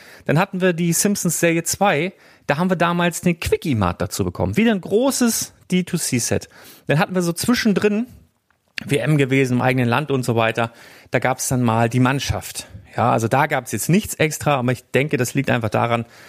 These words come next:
dass das eine exklusive Minifigurenserie war, die es nur in Deutschland gab, die so ein bisschen rausstach. Aber alle, alles andere war eigentlich international und da gab's eigentlich so gut wie immer was dazu.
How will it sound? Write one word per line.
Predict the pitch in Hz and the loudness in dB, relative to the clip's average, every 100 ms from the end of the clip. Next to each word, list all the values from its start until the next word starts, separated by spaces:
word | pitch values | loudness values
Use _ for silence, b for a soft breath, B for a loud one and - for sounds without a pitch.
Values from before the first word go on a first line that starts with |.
| B | B
dass | - 117 | -4 0
das | 120 | 0
eine | - - | 0 -2
exklusive | - - 113 117 139 127 | -4 0 2 4 4 4
Minifigurenserie | 151 143 131 123 123 113 120 120 110 | 4 2 0 2 2 2 2 2 2
war, | 113 | 0
die | 110 | -2
es | 107 | 0
nur | 143 156 | 2 2
in | |
Deutschland | 127 127 - 117 | 2 0 0 -2
gab, | 120 | -2
die | 113 | 0
so | 110 | -2
ein | |
bisschen | 110 110 | 2 2
rausstach. | 107 113 123 - - 90 92 - B B B B | 2 2 0 -2 -4 -4 -4 -12 B B B B
Aber | - 123 | -4 0
alle, | 143 160 - - - | 2 2 0 -6 -2
alles | 139 147 | 0 0
andere | - 156 | 0 2
war | 131 | 2
eigentlich | 101 127 | 0 0
international | 123 135 120 - 113 127 | 0 2 0 0 0 0
und | 127 | 0
da | |
gab's | 120 123 - | 0 -2 -4
eigentlich | 127 127 - - - | -2 0 0 -2 -4
so | - | -2
gut | 123 127 | 2 2
wie | 139 - | 0 0
immer | 180 175 | 2 2
was | 107 98 | 0 -4
dazu. | 101 - 104 | -8 -4 -4